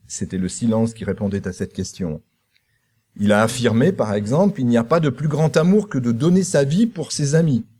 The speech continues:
Eh bien, il a donné sa vie sur la croix pour nous tous. Notre Dieu, notre, notre Sauveur Jésus-Christ a été parfaitement cohérent ég-,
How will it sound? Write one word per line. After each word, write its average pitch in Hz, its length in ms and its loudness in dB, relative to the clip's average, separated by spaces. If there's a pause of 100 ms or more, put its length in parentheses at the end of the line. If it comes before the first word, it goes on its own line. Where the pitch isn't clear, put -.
(520)
Eh - 80 -8
bien, 98 240 -4 (100)
il 98 140 -4
a 78 80 -4
donné 101 520 -2
sa - 220 -14
vie 92 240 -8 (380)
sur 95 240 -6
la 90 100 -4
croix 104 320 -4
pour 95 220 -4
nous 92 120 0
tous. - 440 -12 (1120)
Notre 113 300 0
Dieu, 196 420 0
notre, 127 340 -2
notre 120 380 -2
Sauveur 151 300 0
Jésus-Christ 123 640 -6 (460)
a 123 100 4
été 123 160 0
parfaitement 156 580 0
cohérent 139 580 2 (520)
ég-, 131 260 0